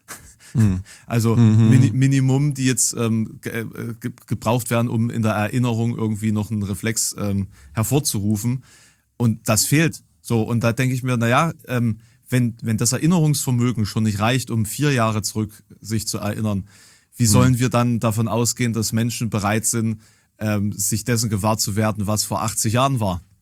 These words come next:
Speaker 2: So.
Speaker 1: Mhm.
Speaker 2: Und vielleicht ist, und vielleicht, und vielleicht ist genau dieses Unvermögen einfach das, was die Grundlage des, des Verharrens der Menschheit in Krieg und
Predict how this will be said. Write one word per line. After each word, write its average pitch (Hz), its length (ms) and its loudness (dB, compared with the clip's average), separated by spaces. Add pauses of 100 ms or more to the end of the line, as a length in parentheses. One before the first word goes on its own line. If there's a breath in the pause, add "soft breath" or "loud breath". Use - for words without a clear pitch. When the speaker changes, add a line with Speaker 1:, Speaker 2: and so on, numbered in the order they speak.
(100)
Speaker 2:
So. 92 280 -6 (300)
Speaker 1:
Mhm. 95 480 0
Speaker 2:
Und 143 140 2
vielleicht 151 300 4
ist, 180 260 0
und 160 120 2
vielleicht, 156 320 2
und 147 140 -2
vielleicht 147 260 0
ist 147 120 -2
genau 143 280 4
dieses 143 400 -2
Unvermögen 147 640 0
einfach 120 280 -2
das, 135 400 0
was 123 300 0
die 123 100 -2
Grundlage 127 840 0 (280)
des, - 400 -4 (160)
des 123 180 0
Verharrens 139 560 2
der 120 120 0
Menschheit 127 580 0 (160)
in 113 360 -4 (720)
Krieg 151 520 -2
und 117 440 -2